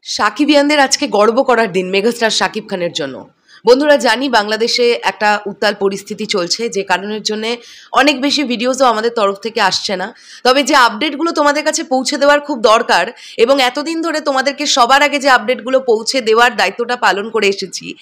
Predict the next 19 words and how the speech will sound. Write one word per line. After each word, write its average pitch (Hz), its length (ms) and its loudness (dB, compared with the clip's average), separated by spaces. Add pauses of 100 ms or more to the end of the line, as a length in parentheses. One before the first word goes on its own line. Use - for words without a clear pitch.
(220)
আজকে 220 300 -2
সেই 285 160 -4
দায়িত্ব 220 300 -2
থেকে 247 180 -6
তো 247 100 -6
বিরত 214 280 -4
থাকবো 226 320 -2
না। 226 220 -4 (320)
তাই 262 220 4
এখন 247 540 -2
এই 262 180 -2
আপডেটটা 240 400 -2
তোমাদের 233 300 -6
কাছে 233 220 -6
পৌঁছে 214 300 -2
দিচ্ছি, 214 300 -6
সাকিবিয়ান 214 520 -4
ভাইরা 190 240 0
বোনেরা। 156 400 -6